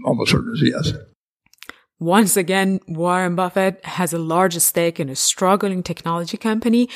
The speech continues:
Speaker 2: and the media cannot help it but drawing parallels between these two companies and these two stocks. Considering the recent disappointing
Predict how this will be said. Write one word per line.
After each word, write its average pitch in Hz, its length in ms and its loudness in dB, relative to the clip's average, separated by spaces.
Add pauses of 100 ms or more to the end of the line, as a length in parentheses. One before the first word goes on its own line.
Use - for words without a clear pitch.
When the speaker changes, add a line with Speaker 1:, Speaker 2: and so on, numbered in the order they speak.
(260)
Speaker 2:
and 165 160 0
the 165 100 0
media 180 680 2 (160)
cannot 233 580 2
help 190 260 0
it - 180 -4
but 160 280 2 (400)
drawing 196 600 0
parallels 294 800 2
between 170 460 -4
these 202 320 -2
two 190 340 -2
companies 180 640 -4
and 143 160 -8
these 151 180 -6
two 147 160 -6
stocks. - 540 -6 (1040)
Considering 208 960 -2
the 170 120 -2
recent 202 640 0
disappointing 185 640 -4